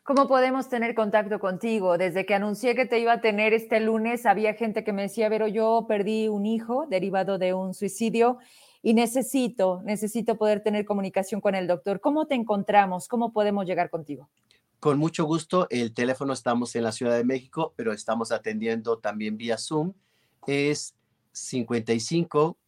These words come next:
Speaker 2: cuarenta y seis, treinta y uno, treinta y tres cero siete. Nuestro correo electrónico, que todos los días yo me dedico dos horas a contestar todos los correos de todo el mundo, es info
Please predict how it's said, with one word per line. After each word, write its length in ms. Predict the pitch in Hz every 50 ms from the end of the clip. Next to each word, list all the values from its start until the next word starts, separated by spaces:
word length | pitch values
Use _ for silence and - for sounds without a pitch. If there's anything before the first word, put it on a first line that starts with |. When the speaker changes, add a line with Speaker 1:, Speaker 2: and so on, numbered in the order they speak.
| _ _ _ _ _
Speaker 2:
cuarenta 440 | - 120 117 127 143 - - 135
y 80 | 127 117
seis, 640 | 113 - - 127 120 123 131 147 - - - - - _ _ _ _ _ _ _
treinta 400 | - 147 147 165 175 - - 123
y 100 | 117 110 120
uno, 380 | 120 120 117 117 117 120 - _ _ _ _ _ _ _
treinta 400 | - 165 156 156 170 165 - 127
y 60 | 117
tres 420 | 113 - 120 113 113 113 113 - - -
cero 300 | - - 131 120 113 110
siete. 540 | - - 139 139 135 - - 151 165 180 - _ _ _ _ _ _ _ _ _ _ _ _ _ _ -
Nuestro 320 | 127 127 117 113 - 113
correo 220 | - 120 117 123
electrónico, 640 | 131 131 131 127 - - 139 139 135 - - 151 143 -
que 120 | - 113
todos 400 | - _ - 135 139 147 147 143
los 160 | 135 127 117
días 260 | 123 131 123 123 117
yo 160 | 113 117 117 113
me 80 | 117
dedico 320 | 113 110 107 107 - 117 110
dos 260 | 113 120 117 - -
horas 300 | 135 131 123 120 - -
a 60 | 107
contestar 460 | - 98 90 104 - - 117 110 -
todos 260 | _ - 123 127 131
los 120 | 123 117 -
correos 380 | - 107 107 113 117 117 110
de 80 | 104 101
todo 220 | - - 120 120
el 80 | 117 110
mundo, 420 | 117 127 127 127 120 139 156 160 _ _ _ _ _ _ _ _
es 320 | - 123 123 127 120 - - -
info 520 | 170 185 190 180 - - 170 175 180 -